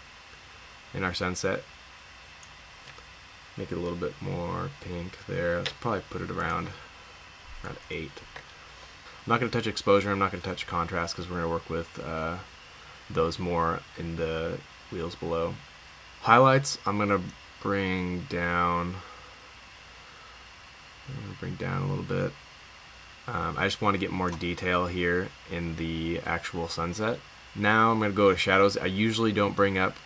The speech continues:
the shadows, but since the foreground is so dark, we kinda have to, um, to brighten up the actual subject of the photo here, which is the Subaru W R X.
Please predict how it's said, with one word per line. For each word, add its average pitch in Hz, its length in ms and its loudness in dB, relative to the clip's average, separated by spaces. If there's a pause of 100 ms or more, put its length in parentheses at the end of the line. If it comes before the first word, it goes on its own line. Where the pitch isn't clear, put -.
(100)
the 92 100 -2
shadows, 92 560 4 (160)
but 95 180 0
since 107 240 0
the 90 420 0 (140)
foreground 98 460 2
is 92 100 -2
so 92 140 0
dark, 87 320 4
we 98 80 -6
kinda 87 180 -2
have 85 220 -2
to, 90 320 -2 (240)
um, 85 560 -4
to 92 160 -6
brighten 90 560 -2
up 87 240 -4 (800)
the 92 80 0
actual 87 300 -2
subject 87 500 -2
of 90 80 -2
the 87 80 -8
photo 87 320 0
here, 90 300 2
which 87 120 -2
is 90 180 -4
the 92 100 -4
Subaru 85 540 -2 (180)
W 82 200 -4
R 82 60 -2
X. 82 280 -6